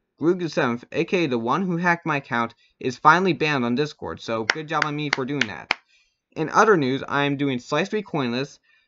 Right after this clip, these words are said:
Character Elimination No Alpha Edition, Super Battle Bowl, which is basically a special event for Character Elimination No Alpha Edition, and Character Elimination No Alpha Edition the movie. So be on the lookout for No Alpha Edition the movie and the Super Battle Bowl.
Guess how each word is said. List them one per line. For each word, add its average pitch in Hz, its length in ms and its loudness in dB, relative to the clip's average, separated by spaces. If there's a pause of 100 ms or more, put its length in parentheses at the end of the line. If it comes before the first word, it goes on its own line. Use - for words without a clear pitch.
(120)
Character 196 320 2
Elimination 175 500 0
No 147 100 0
Alpha 147 200 -2
Edition, 123 480 -2
Super 170 280 0
Battle 147 400 4
Bowl, 104 420 -4 (320)
which 131 140 -4
is 123 140 -6
basically 135 400 2
a 113 180 -2
special 143 400 -2
event 120 360 0
for 113 160 -2
Character 120 340 -4
Elimination 117 500 -4
No 104 140 -4
Alpha 104 200 -6
Edition, 135 460 -4 (640)
and 135 220 0
Character 170 300 0
Elimination 175 480 2
No 156 100 0
Alpha 156 180 0
Edition 156 260 -2
the 156 60 -2
movie. 156 520 -2 (180)
So 117 320 0
be 135 160 0
on 139 120 0
the 139 60 -4
lookout 135 320 0
for 131 140 -2
No 127 240 0
Alpha 135 160 0
Edition 135 400 -2
the 127 100 0
movie 190 540 -2
and 127 240 -2
the 117 80 -8
Super 180 340 0
Battle 143 320 4
Bowl. 98 380 -10